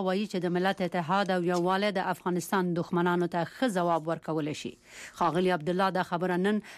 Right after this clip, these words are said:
د محرم الحرام د لمانځنې په مناسبت وینا کې کړې ده. جمهور رئیس غني ویلي دي د عاشورا ورځ د ظلم او استبداد د بندېدلو معنا لري. څوارلس سوه کاله مخکې چې امام حسین کوم درسونه ورکړي دي، نن نړۍ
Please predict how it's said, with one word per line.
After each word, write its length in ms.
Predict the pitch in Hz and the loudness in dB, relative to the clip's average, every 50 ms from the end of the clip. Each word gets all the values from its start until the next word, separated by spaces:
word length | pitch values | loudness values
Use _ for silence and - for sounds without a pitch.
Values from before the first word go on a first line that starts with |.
| - - 208 | -4 -2 0
د 80 | 202 185 | 2 2
محرم 300 | 175 165 185 180 180 180 | 2 2 0 0 0 0
الحرام 400 | 175 - 175 175 185 185 208 208 190 | -2 0 0 0 2 2 2 2 2
د 120 | 190 185 | 2 2
لمانځنې 460 | 180 175 175 165 175 175 175 175 170 185 | 2 2 2 2 2 2 0 0 0 0
په 100 | 165 170 | 0 0
مناسبت 520 | 170 175 170 - - 160 165 160 - - 180 | 2 0 0 0 -2 -2 -2 -2 -2 0 0
وینا 240 | 190 185 180 165 139 - | 2 2 2 0 0 -2
کې 80 | 170 156 - | -6 -6 -6
کړې 160 | 160 147 147 - | -6 -6 -6 -8
ده. 60 | - - _ _ - - - - - - - - | -10 -12 _ _ -20 -16 -14 -14 -14 -8 -2 0
جمهور 320 | 220 214 185 220 254 226 247 | 2 4 4 2 2 2 2
رئیس 180 | 254 247 208 190 208 | 0 0 0 0 0
غني 180 | 226 247 269 262 | 2 2 2 2
ویلي 240 | 262 262 262 247 254 226 262 | 2 0 0 0 0 0 0
دي 80 | 262 214 214 | 0 2 2
د 40 | 202 190 | 2 2
عاشورا 400 | - - 202 190 196 208 208 208 | 0 -2 -2 0 0 2 2 2
ورځ 320 | 196 208 220 214 175 165 | 2 0 0 -2 -2 -2
د 140 | 190 180 180 | -2 -2 0
ظلم 180 | 208 190 190 185 | 0 0 0 0
او 80 | 180 175 - | 0 0 -2
استبداد 500 | - 190 170 160 160 202 208 190 175 190 | -2 -4 -2 0 0 0 0 0 -2 -2
د 80 | 170 180 | -2 0
بندېدلو 460 | 180 175 175 185 185 240 226 208 175 170 | 0 0 2 2 2 2 2 2 2 0
معنا 180 | 165 165 165 156 151 | 0 0 0 0 0
لري. 220 | 151 151 139 135 - - - - - - - | -2 -4 -6 -8 -10 -12 -18 -20 -16 -12 -6
څوارلس 500 | - 226 233 240 233 233 220 202 - - | 0 2 2 2 2 0 -2 -2 -2 -2
سوه 200 | 202 185 180 - - | -2 -2 -2 -2 -2
کاله 240 | 180 175 175 185 220 | -2 0 0 0 -2
مخکې 200 | 196 - - 190 - | -2 -2 -4 -4 -2
چې 60 | - 180 180 | -2 0 0
امام 220 | 180 180 180 180 | 2 2 0 0
حسین 260 | 170 - 202 190 180 - 196 | 0 0 0 -2 0 0 0
کوم 160 | 180 170 175 | 0 0 0
درسونه 340 | 170 - - 185 180 170 165 | 0 0 0 0 0 0 0
ورکړي 300 | 165 160 - 226 214 226 208 | -2 -2 -2 -2 0 0 0
دي، 100 | 233 220 - - - - - - 202 233 | 0 -2 -2 -6 -16 -10 -4 0 2 2
نن 180 | 285 269 247 214 | 4 2 2 0
نړۍ 280 | 190 180 175 185 180 | 0 0 0 0 -2